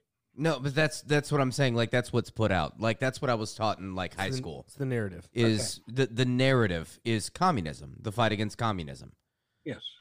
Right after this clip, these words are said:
Speaker 3: that, that, that's the narrative. Now, the flashpoint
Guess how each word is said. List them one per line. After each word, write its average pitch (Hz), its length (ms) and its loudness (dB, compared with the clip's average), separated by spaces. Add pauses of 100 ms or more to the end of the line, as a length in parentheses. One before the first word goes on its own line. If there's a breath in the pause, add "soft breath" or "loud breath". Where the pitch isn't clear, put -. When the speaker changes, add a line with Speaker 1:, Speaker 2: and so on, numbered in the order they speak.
(420)
Speaker 3:
that, 139 220 -12
that, 165 220 -4
that's 160 200 -8
the 156 140 -8
narrative. 123 500 -10 (100)
Now, 147 300 -6 (680)
the 131 80 -8
flashpoint 120 760 -6